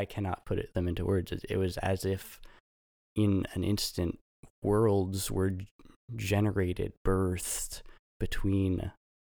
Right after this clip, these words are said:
myself and this stranger, and we shared this awareness of these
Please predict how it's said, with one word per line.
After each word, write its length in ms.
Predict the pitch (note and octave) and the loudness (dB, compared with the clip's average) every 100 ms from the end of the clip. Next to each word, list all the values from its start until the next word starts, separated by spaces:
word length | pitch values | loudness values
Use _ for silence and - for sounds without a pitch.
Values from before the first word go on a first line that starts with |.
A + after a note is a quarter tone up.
| _ _ _ _ - | _ _ _ _ -4
myself 800 | A2 A2 F2+ F2+ - F#2+ F#2 - | 0 2 2 2 4 2 2 -4
and 120 | E2+ | -4
this 120 | E2+ | -4
stranger, 720 | - - F#2 A2 G#2 E2+ - - - _ _ _ _ - | -6 -2 2 4 2 0 -6 -8 -16 _ _ _ _ -2
and 220 | F#2+ F2+ | 0 2
we 120 | F#2 | 0
shared 840 | F2 - - G2 G2+ G2 F#2 F2 F2+ - _ _ _ _ _ | -2 -2 2 4 6 6 4 2 -4 -8 _ _ _ _ _
this 400 | F#2 E2 - - - _ | 0 0 -2 -6 -12 _
awareness 600 | G2+ - G2 G#2 F#2+ - | -4 0 2 4 2 -2
of 240 | - F#2+ - | -4 -6 -4
these 560 | E2+ E2+ E2+ E2+ - | -4 -2 -2 -2 -8